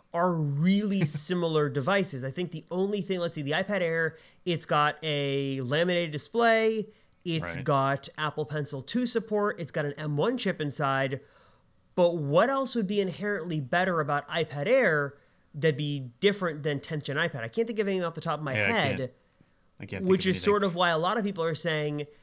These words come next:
Speaker 1: Apple needs to really clean house with the iPad lineup, and they need to get rid of one of these devices. The tenth, tenth gen iPad and the iPad Air cannot exist side by side. There's just not a lot of difference there. And I think, what's the price difference? Is it fifty dollars? Is it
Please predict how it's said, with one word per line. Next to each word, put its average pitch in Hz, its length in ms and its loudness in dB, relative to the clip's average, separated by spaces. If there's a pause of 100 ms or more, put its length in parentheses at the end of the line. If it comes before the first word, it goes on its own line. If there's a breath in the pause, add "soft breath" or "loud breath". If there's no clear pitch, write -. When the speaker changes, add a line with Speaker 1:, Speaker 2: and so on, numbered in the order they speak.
(220 soft breath)
Speaker 1:
Apple 202 280 0
needs 175 280 -2
to 160 80 -2
really 156 220 0
clean 160 300 -6
house 147 380 -2
with 139 100 -8
the 147 80 -2
iPad 185 340 0
lineup, 147 440 0
and 139 440 -2 (260 soft breath)
they 165 100 0
need 202 260 0
to 170 460 0 (300 soft breath)
get 180 160 4
rid 185 140 4
of 156 80 2
one 165 100 4
of 160 80 0
these 147 140 -2
devices. 131 500 -2
The 143 100 -8
tenth, 202 280 -2 (320)
tenth 226 240 -2
gen 214 140 2
iPad 165 340 2
and 143 80 0
the 143 60 0
iPad 147 220 -4
Air 139 140 0
cannot 147 380 -2
exist 135 320 -6
side 135 180 -4
by 123 140 -4
side. 151 320 0
There's 131 160 -4
just 135 260 -8
not 147 400 -2
a 147 60 -2
lot 139 260 -2
of 135 240 -4
difference 156 360 -4
there. 190 100 -4
And 160 40 -4
I 156 40 -2
think, 202 220 -6
what's 233 180 -6
the 240 80 -8
price 220 240 -4
difference? 247 260 -8
Is 180 80 -6
it 160 100 -8
fifty 202 220 -6
dollars? 190 380 0
Is 151 100 -4
it 139 180 -4